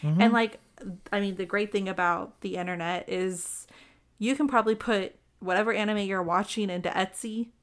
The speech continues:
Speaker 2: and inevitably someone's created something for it. And
Speaker 1: Yeah.
Speaker 2: I think that's, that's what capitalism is to me, being able to find a thing with your
Speaker 1: I
Speaker 2: favorite show.
Speaker 1: I
Speaker 2: <laughs>
Speaker 1: mean, the, uh, the argument against that would be, is like, these aren't characters that these people created.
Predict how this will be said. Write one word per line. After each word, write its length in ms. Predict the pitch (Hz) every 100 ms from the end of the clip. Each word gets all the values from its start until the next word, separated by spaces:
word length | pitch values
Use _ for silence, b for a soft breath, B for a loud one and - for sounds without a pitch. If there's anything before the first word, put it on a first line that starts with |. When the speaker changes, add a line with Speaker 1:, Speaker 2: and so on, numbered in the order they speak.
| -
Speaker 2:
and 120 | 202
inevitably 520 | 185 185 190 190 180 190
someone's 400 | - 180 180 -
created 400 | - 180 165 160
something 380 | 185 185 202 202
for 280 | - 202 202
it. 120 | 202
And 100 | 175
Speaker 1:
Yeah. 60 |
Speaker 2:
I 100 | 190
think 300 | 226 233 208
that's, 500 | - 190 - - - - b b
that's 180 | 262 269
what 80 | 269
capitalism 680 | 214 185 180 180 185 185
is 180 | 185 190
to 120 | - 196
me, 240 | 196 208
being 260 | 208 202 190
able 220 | 190 196
to 180 | 190 202
find 500 | - - 202 190 202
a 80 | 196
thing 460 | - 202 196 196
with 160 | 190 202
your 80 | 208
Speaker 1:
I 40 |
Speaker 2:
favorite 340 | 214 254 269 -
show. 400 | - 240 226 269
Speaker 1:
I 100 | 190
Speaker 2:
<laughs> 20 |
Speaker 1:
mean, 600 | 190 196 190 190 185 185
the, 260 | 170 170 160
uh, 240 | 170 165 170
the 260 | 170 165
argument 460 | 147 147 143 143 135
against 300 | 131 127 -
that 160 | 127
would 100 | 127
be, 80 | 123
is 80 | 123
like, 140 | 127
these 180 | 131 143
aren't 180 | 143 120
characters 380 | - 127 123 127
that 160 | 123
these 140 | 120 117
people 260 | - -
created. 600 | 117 - 110 107 113 120